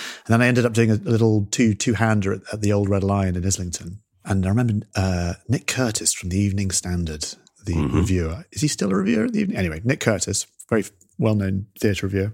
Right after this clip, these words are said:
Speaker 1: very good theatre reviewer, came and gave me the worst review I've ever read of an actor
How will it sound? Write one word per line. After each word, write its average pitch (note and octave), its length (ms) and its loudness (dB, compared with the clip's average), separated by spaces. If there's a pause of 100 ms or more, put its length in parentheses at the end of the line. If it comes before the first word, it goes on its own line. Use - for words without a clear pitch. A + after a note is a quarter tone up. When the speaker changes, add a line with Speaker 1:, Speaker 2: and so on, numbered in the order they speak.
Speaker 1:
very A#2 100 -2
good G2+ 180 -2
theatre F#2+ 320 -2
reviewer, F#2 260 -2 (520)
came A2 300 6
and A2+ 180 2
gave C3 220 4
me B2+ 80 4
the A2 340 4
worst C3+ 480 4
review G#2+ 240 2
I've G#2 220 0
ever G#2 220 4
read F#2+ 300 2
of F2+ 120 -2
an F2 60 2
actor F#2 280 0